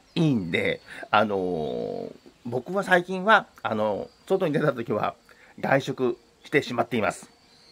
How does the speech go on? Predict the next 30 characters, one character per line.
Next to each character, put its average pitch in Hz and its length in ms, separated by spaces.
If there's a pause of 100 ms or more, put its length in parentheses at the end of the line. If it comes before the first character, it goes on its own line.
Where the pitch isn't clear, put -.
(560)
で、 220 160
あ 196 80
の 196 440
ー、 - 40 (960)
今 359 120
朝 233 100
た 143 160
ま 170 120
た 175 120
ま、 160 260 (400)
あ 123 140
の、 127 200
YouTube 180 760
の 113 340 (300)
ア 156 160
ナ 269 320 (240)
ク 226 100
リ 214 140
テ - 140
ィ - 40
ク - 80
ス 117 100
っ - 20
て - 80
い - 60
う - 20
ん - 20
で - 60
す - 40
か？ - 160